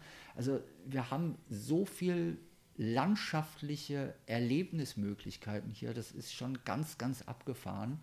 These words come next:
und bleibe ich auch dabei und hätte ich ohne dieses Projekt für mich auch so nie wahrnehmen können.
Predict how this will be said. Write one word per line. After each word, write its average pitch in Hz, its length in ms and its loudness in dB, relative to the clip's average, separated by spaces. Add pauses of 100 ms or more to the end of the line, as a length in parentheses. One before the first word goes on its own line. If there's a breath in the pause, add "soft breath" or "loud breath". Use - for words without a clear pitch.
(320 loud breath)
und 139 140 2
bleibe 143 280 4
ich - 140 0
auch 98 180 -4
dabei 107 320 0
und 110 80 2
hätte 120 220 2
ich - 160 -4
ohne 151 260 6
dieses 139 260 -2
Projekt 131 280 -2
für 107 100 4
mich 123 260 4
auch 135 100 0
so 139 380 2
nie 139 580 2
wahrnehmen 110 540 2
können. 101 240 -8